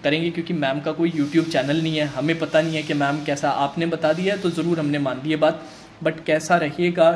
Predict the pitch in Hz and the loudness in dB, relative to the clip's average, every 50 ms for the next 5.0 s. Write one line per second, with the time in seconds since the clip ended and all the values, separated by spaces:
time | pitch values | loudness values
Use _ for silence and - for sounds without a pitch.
0 | 170 - - - - - - - - 185 - - 202 180 - - 170 160 156 156 | 2 -6 -12 -18 -20 -20 -12 -8 -6 -6 -6 -4 -6 -6 -2 -2 -2 -2 -2 -2
1 | 156 160 160 165 165 185 180 - - - - - - - 143 160 202 220 214 - | -2 0 0 0 0 -2 -4 -6 -10 -18 -20 -20 -14 -8 -2 0 0 0 2 2
2 | 175 165 180 160 151 156 156 160 156 - 151 139 - 151 139 - 135 - 135 - | 2 4 4 2 2 0 -4 -4 -2 -2 -4 -4 -4 -4 -6 -6 -6 -6 -6 -4
3 | - 147 175 202 - - - - - - 185 - 180 175 - - 214 202 208 214 | -2 -2 -2 -2 -4 -12 -16 -14 -12 -10 -8 -6 -6 -6 -4 -4 -4 -2 -2 -2
4 | 202 165 143 135 135 147 151 160 185 - - - - 131 160 160 147 143 - - | 0 0 0 0 0 0 0 -2 -2 -4 -6 -8 -2 0 2 2 2 0 -4 -10